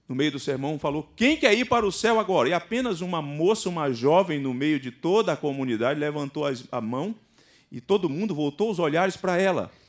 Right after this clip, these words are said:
E ela, então, percebeu, "Ué, isso não é, você deveria ser uma coisa natural. Por que que as pessoas estão me olhando desta forma?" Mas isso evidencia, pode evidenciar,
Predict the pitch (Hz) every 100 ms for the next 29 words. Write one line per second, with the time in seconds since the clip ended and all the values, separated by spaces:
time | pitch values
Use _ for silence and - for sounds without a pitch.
0 | _ _ _ 156 220 262 202 233 233 233
1 | 226 208 214 202 131 - - - - -
2 | - 202 220 180 - 156 160 160 208 196
3 | 175 - 202 185 196 196 190 156 208 214
4 | 113 - _ _ _ 175 339 226 - 180
5 | - 208 180 - 202 214 220 175 220 269
6 | 202 - 202 - 214 220 143 110 _ _
7 | _ _ _ _ _ _ _ _ _ _
8 | _ _ _ _ _ _ _ _ _ _
9 | 220 240 311 320 220 180 165 120 - 196
10 | 202 113 - 160 214 156 151 143 131 131
11 | - 104 117 160 131